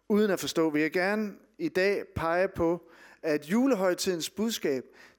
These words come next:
det er også et hverdagsbudskab, som skal bringe os tæt på det, vi dybest set alle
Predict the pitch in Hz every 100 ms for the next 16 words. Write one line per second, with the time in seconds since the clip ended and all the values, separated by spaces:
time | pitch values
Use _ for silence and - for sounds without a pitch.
0 | - 220 220 196 202 190 - 127 175 226
1 | 220 170 - - 147 - 156 131 123 -
2 | - - - 185 175 - 160 147 - _
3 | _ - 170 190 185 180 - - 233 262
4 | 262 220 190 214 196 - _ _ _ _
5 | _ _ - 170 165 - _ _ - 254
6 | 262 240 - 208 196 - _ - 170 185
7 | 202